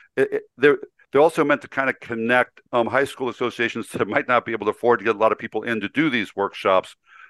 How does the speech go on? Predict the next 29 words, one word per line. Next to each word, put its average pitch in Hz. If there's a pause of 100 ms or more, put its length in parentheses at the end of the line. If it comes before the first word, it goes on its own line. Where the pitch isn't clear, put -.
(100)
with 123
the 123
folks -
doing 127
the 101
workshops. 95
And 113
then 110
we 120
can 101
talk 113
about 101
whether 104
we 101
sponsor 110
the, 92 (300)
the -
cost 123
of 101
getting 113
that 104
person 107
to 120
that 104
city 120
and 98
doing 107
that 101
workshop. 107